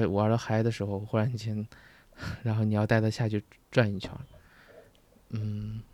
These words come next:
因为过去的话，嗯，楼房是没有电梯的，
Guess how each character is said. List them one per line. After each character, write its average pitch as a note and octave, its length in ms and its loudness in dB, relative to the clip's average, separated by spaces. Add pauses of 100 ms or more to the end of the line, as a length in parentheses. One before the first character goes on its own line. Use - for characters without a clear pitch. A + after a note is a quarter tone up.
(380)
因 - 80 -10
为 A2 40 -2
过 B2 200 6
去 B2 120 2
的 A2+ 100 6
话， A2+ 160 2 (380)
嗯， G#2 420 -2 (120)
楼 G#2+ 160 4
房 A2 160 2
是 A2 120 -2
没 A2 100 4
有 G2+ 120 4
电 G#2 200 2
梯 G2+ 220 -2
的， G2 140 -2